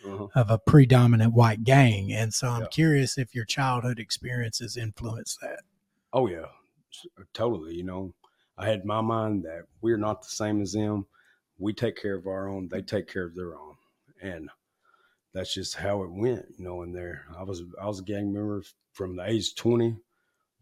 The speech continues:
Speaker 1: till, for ten years, you know. For eighteen, no, yeah, eighteen years old till I was, yeah, twenty-nine, so.
Speaker 2: Okay.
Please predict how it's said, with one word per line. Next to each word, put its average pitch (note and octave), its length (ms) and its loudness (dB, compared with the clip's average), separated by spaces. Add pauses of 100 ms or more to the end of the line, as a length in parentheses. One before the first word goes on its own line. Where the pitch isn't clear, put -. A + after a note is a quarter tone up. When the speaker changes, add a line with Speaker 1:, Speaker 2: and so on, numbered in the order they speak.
Speaker 1:
till, G2 260 -6 (800)
for - 140 -14
ten B2 240 2
years, A2+ 340 2
you F2 60 -6
know. G2 240 -4 (720)
For E2 180 -12
eighteen, G#2+ 460 0
no, G2 200 -4
yeah, F2 380 -8
eighteen A2+ 320 0
years A2+ 160 -2
old A2 260 -2
till G2 140 -6
I F2+ 80 -6
was, F2+ 320 -8 (420)
yeah, G#2 220 -6
twenty-nine, G2+ 640 -4
so. - 240 -20 (800)
Speaker 2:
Okay. C3 200 8